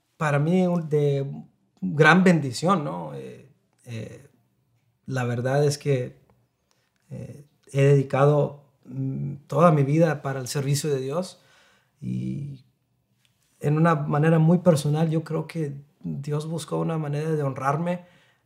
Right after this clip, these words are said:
eh, eh, junto con, con Marcos, con Abraham, con Roberto Prado, con Jorge Santos. Eh, todos participamos en esa grabación, la banda, obviamente, Isaac Doria, Daniel Prado,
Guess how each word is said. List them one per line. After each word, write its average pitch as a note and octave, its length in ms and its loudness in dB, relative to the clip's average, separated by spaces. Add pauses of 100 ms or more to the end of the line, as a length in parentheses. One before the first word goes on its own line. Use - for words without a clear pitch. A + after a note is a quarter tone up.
eh, A#2+ 440 -6
eh, B2 80 -6
junto C#3+ 340 -2
con, C3 220 -2
con A2+ 260 -6
Marcos, C3 720 -2
con A2 220 -14
Abraham, B2+ 560 -4
con A#2 180 -20
Roberto A#2 460 -12
Prado, C3 420 -4
con A2+ 220 -12
Jorge C3 360 -6
Santos. B2+ 680 -2 (560)
Eh, A#2 280 -8
todos C#3+ 300 2
participamos C3+ 720 -2
en C#3 80 -6
esa C#3 160 -6
grabación, B2+ 360 -2
la A2+ 120 -2
banda, B2+ 500 0
obviamente, C3 540 -10
Isaac A#2 320 -12
Doria, C3 340 -10
Daniel A#2+ 220 -12
Prado, B2 420 -10